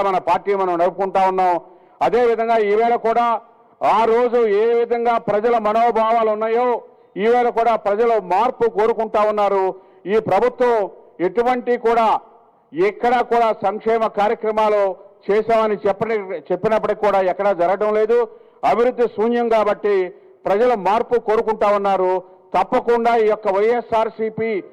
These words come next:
ప్రభుత్వానికి నలభై ఐదు రోజులు మాత్రమే గడువు ఉన్నది. మీరు ఏ గ్రామానికి వెళ్ళినా, ఎక్కడికి వెళ్ళినా కానీ ప్రజలు విపరీతంగా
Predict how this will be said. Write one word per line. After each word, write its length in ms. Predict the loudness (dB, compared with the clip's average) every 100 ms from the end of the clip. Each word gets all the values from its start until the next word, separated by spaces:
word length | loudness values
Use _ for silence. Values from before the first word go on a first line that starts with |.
| -20 -4
ప్రభుత్వానికి 840 | 0 0 0 0 0 -4 -4 -4 -6 -18 -16 -6
నలభై 600 | -2 2 2 2 2 2
ఐదు 100 | 2
రోజులు 340 | 0 0 -2
మాత్రమే 400 | -2 -2 -2 -2
గడువు 340 | 0 2 2
ఉన్నది. 380 | 2 0 0 -2 -6 -20 _ -2
మీరు 220 | 0 2
ఏ 240 | 2 2
గ్రామానికి 580 | 0 0 0 0 -2 -2
వెళ్ళినా, 220 | 0 0
ఎక్కడికి 380 | -2 -2 -2 -2
వెళ్ళినా 200 | -2 0
కానీ 420 | -2 -2 -2 -4 -6 -16 _ -2
ప్రజలు 320 | 0 2 2
విపరీతంగా 880 | 0 0 0 0 0 0 0 0